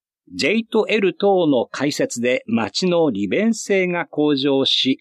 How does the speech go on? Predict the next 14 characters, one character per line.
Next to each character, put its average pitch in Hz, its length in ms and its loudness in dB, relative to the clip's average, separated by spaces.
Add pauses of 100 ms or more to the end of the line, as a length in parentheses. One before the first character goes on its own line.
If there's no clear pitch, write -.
新 220 280 0
た 156 160 -4
な 87 260 -4
に 101 220 2
ぎ 196 180 2
わ 196 160 0
い 175 80 -2
が 170 240 -4
生 - 120 -12
ま 117 160 -2
れ 113 100 0
て 92 160 -4
い 71 100 -10
る。 78 160 -16